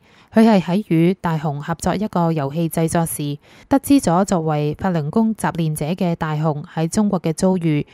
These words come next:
去鼓勵大雄用藝術嚟再現當年嗰一場對其影響至深嘅長春插播事件。據悉，喺拍片期間，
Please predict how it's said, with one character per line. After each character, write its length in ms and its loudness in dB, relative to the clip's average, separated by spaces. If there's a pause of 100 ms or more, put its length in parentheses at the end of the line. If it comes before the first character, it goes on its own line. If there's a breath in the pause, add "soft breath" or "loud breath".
(460 soft breath)
去 100 4
鼓 160 2
勵 200 2
大 200 -2
雄 320 -4
用 240 2
藝 180 0
術 140 -2
嚟 260 -4
再 240 0
現 240 0
當 220 2
年 220 -2
嗰 180 -2
一 60 -6
場 280 -2
對 200 2
其 220 -2
影 200 -4
響 260 0
至 200 -2
深 220 -4
嘅 260 -2
長 260 -10
春 220 0
插 180 -8
播 240 -2
事 240 -8
件。 320 -6 (500)
據 160 6
悉， 220 2 (140)
喺 180 2
拍 240 -2
片 260 -2
期 200 -4
間， 340 0